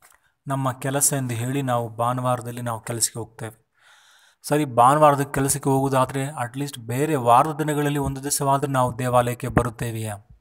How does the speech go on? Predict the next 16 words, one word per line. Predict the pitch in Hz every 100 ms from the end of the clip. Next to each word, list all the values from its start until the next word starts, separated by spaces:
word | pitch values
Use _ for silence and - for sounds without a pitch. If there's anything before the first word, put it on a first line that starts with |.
| -
ಇಲ್ಲ. | 117 107 - _ _ _ _ _ _ _ _ _ _ _ _ -
ಯಾಕಂದರೆ | 151 156 139 135
ಆ | 135
ವಾರ | 131 143 135
ಭಾನುವಾರ | 120 123 120 113
ಅಲ್ಲ | 110 107
ಅಂಥೇಳಿ | 107 107 120 113 107 107 _ _ -
ಪ್ರತಿಯೊಂದು | - - 143 165 156 151
ಕಾರಣವನ್ನು | 151 123 127 139 139 135
ನೀಡಿ | 123 120 120
ನಾವು | 117 113 110
ಪ್ರಭುವಿಗೆ | - 123 139 139 139
ನಮಗೆ | 131 123 120
ಬೇ-, | 113 120 123
ನೀಡಬೇಕಾದಂಥ | 127 131 131 127 - 120 120 -
ಸಮಯವನ್ನು, | 123 113 - 123 143 139 135 143 135